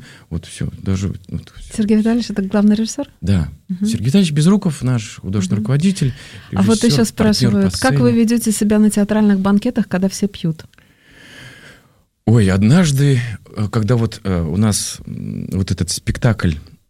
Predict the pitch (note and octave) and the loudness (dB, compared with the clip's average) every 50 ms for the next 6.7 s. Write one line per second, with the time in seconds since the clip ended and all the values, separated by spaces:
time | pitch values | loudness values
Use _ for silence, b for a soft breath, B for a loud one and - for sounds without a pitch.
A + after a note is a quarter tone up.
0 | _ F#2+ F#2 F#2 F2+ - - _ _ _ - A2+ G#2+ G2 F#2 F#2+ F#2+ G2 - - | _ -2 -2 -2 -2 -6 -14 _ _ _ -2 -2 -2 -2 -2 -4 -4 -4 -4 -4
1 | F#2+ G2 G2+ G2+ G#2+ F#2+ F2+ - - - E2+ F2 E2 D#2+ - - F3+ F3+ E3 - | -2 0 0 0 0 -2 -4 -6 -4 -2 -2 -2 -2 -2 -2 0 2 2 2 2
2 | G#2+ G#2 - A#2+ A2 G#2 F#2+ G2 G2+ G2+ G#2+ A2 F#2+ G2 F#2+ - - - D3+ F3 | -2 -2 0 0 0 0 0 -2 -2 0 0 0 0 -2 -4 -6 -4 -2 0 0
3 | F3+ D3+ G#2 - - _ _ - F#2 F2 - - A2 G#2 G#2+ A2 A#2 C3+ E3+ F3 | 0 0 -4 -10 -16 _ _ -8 -8 -8 -6 -6 -4 -4 -2 -2 0 0 0 -2
4 | - - - _ _ _ _ _ _ _ _ _ _ _ _ _ _ - - _ | -2 -6 -14 _ _ _ _ _ _ _ _ _ _ _ _ _ _ -20 -6 _
5 | F#2+ F#2+ F2+ F2+ G2 G2+ F#2+ F#2+ - C#3+ D3+ D3 C#3 A2 - - F2 G2 G#2 G#2 | 0 2 2 4 2 2 2 0 0 0 2 2 2 0 0 -2 0 0 2 2
6 | F2+ F#2 G2+ G#2+ G2 - G#2+ G2+ - C3 C3 A#2 G2+ F2+ | 2 2 0 -2 -2 -2 -4 -4 0 0 0 0 0 -2